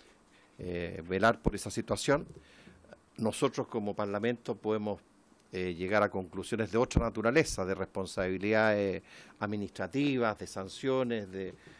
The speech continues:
de quiénes son los responsables que encubrieron, fueron cómplices o participaron de esta operación, que por lo que uno ve no fue una, un hecho aislado, sino que una constante que se repitió en diversos lugares y en distintos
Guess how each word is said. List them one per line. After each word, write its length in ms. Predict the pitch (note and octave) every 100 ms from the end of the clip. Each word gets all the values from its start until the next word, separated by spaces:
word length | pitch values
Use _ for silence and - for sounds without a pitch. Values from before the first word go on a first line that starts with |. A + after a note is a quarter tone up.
| -
de 100 | -
quiénes 260 | F2+ C3+ B2
son 140 | C3+
los 120 | B2 G#2
responsables 680 | A2 A2 G#2+ C#3+ C#3+ C3
que 100 | -
encubrieron, 840 | G2+ - G#2+ G2+ C3 C3 B2 A2+ G#2+ - -
fueron 320 | - A2 G#2+
cómplices 560 | - B2+ C3+ A2+ A#2 -
o 80 | G#2
participaron 800 | G2+ - G#2 - - C#3+ C3 A2+
de 60 |
esta 180 | A2 A2
operación, 500 | G#2 G2 G#2+ A3+ E3 - - - - _ -
que 100 | F#2+
por 140 | G2+
lo 160 | F#2+ F#2
que 100 | A2
uno 220 | G#2 G2+
ve 220 | A2 A2
no 180 | G2 G#2+
fue 200 | - B2
una, 140 | G#2 -
un 140 | G2 G2+
hecho 220 | G2+ G#2
aislado, 380 | G2+ F#3+ D#3 G2
sino 320 | - F#2+ F#2+
que 80 | F#2+
una 160 | F2+
constante 640 | F2 F#2 F2 A#2 A2 - G2
que 140 | F#2
se 160 | - F2+
repitió 720 | F#2 F2+ F2 G#2 G#2+ G2+ F2+ - - F#2 - -
en 140 | G2 G2
diversos 500 | G2+ A#2+ - G#2+ G#2
lugares 440 | A2 D3 C3+ A2+ - - _
y 100 | -
en 100 | G2
distintos 540 | F#2+ F#2+ C3+ A#2 -